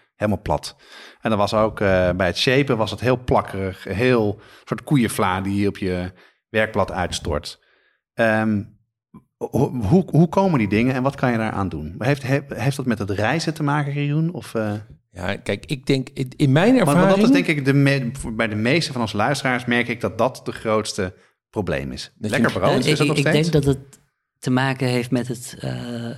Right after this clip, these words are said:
Speaker 3: heel erg vasthouden aan een bepaald recept.
Speaker 1: Ja.
Speaker 3: Als jij bakt en je merkt dat je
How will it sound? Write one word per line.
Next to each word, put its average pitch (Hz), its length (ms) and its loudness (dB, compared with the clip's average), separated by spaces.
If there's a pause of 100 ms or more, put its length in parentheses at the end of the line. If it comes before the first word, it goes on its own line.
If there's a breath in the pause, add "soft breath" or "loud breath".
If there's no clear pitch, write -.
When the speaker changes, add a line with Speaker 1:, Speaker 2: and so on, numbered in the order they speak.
(120)
Speaker 3:
heel 139 180 0
erg 117 180 0
vasthouden 117 500 0
aan 117 80 -2
een 113 60 -2
bepaald 110 300 -2
recept. - 480 -4 (120)
Speaker 1:
Ja. 110 220 0 (100)
Speaker 3:
Als - 140 -2
jij 131 220 2
bakt 127 280 -4
en 113 140 -4
je 120 80 -2
merkt 120 220 0
dat 113 100 -10
je 113 100 -6